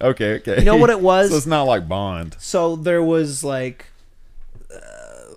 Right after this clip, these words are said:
Speaker 2: let's say, like, I think several seasons of Mister Wizard before this.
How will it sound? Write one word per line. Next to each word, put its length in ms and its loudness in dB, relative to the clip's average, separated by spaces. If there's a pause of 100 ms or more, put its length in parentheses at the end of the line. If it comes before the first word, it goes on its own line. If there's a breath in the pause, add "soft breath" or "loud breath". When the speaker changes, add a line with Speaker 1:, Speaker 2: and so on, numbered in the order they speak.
Speaker 2:
let's 240 -16
say, 120 -8
like, 340 -12
I 60 -16
think 300 -8
several 360 0
seasons 760 -4
of 360 -6
Mister 300 -8
Wizard 680 -8 (280)
before 540 -4
this. 520 -12